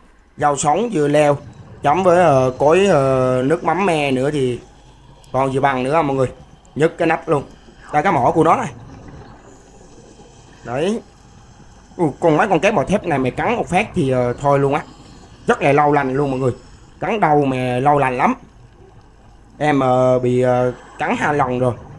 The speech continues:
Một lần là bị cắn ở cái ngón tay. May mà, ờ, không có sao đó mọi người. Cắn, ờ, em, ờ, bị cá bò thép này cắn ở cái ngón tay thì, ờ, bị, ờ, rụng cái móng luôn.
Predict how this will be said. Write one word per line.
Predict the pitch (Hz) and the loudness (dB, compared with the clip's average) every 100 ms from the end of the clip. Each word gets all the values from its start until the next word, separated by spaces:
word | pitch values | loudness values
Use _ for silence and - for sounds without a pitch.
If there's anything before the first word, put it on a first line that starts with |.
| - - - - - | -20 -20 -20 -16 -6
Một | 131 147 | -4 -2
lần | 139 131 | 0 0
là | 131 127 | -2 -2
bị | 127 | -2
cắn | 131 160 233 | -2 -2 -2
ở | |
cái | 165 160 | -4 -4
ngón | 185 226 | -4 -2
tay. | 175 147 127 - - - - - - | -4 -4 -8 -16 -18 -18 -18 -16 -6
May | 143 156 | -2 0
mà, | 151 139 139 135 | 0 0 0 -2
ờ, | |
không | 131 156 | -2 -2
có | 160 | -2
sao | - 165 147 | 0 2 2
đó | 170 | 2
mọi | 190 | 0
người. | 127 - - - - - | -2 -4 -14 -20 -20 -8
Cắn, | 147 175 214 | -4 -2 0
ờ, | 139 135 131 131 127 127 - - - - - - - - - | 0 2 0 0 -2 -4 -12 -20 -20 -20 -20 -20 -20 -20 -6
em, | 151 143 | -2 0
ờ, | 139 131 | 0 0
bị | 127 131 135 | 0 -2 0
cá | 175 | -2
bò | 143 | 0
thép | 165 180 | -2 0
này | 143 | -2
cắn | 127 147 185 220 208 - | -4 -4 -2 -2 -6 -8
ở | 135 131 | -6 -4
cái | 156 | -2
ngón | 185 202 | 0 0
tay | 196 151 | 0 -2
thì, | 139 131 | 0 0
ờ, | 127 123 | 0 0
bị, | 123 123 | -2 -2
ờ, | 127 123 123 120 | -2 0 0 -2
rụng | 120 123 | -2 -2
cái | 127 | -2
móng | 170 175 269 | -2 0 0
luôn. | 277 | 0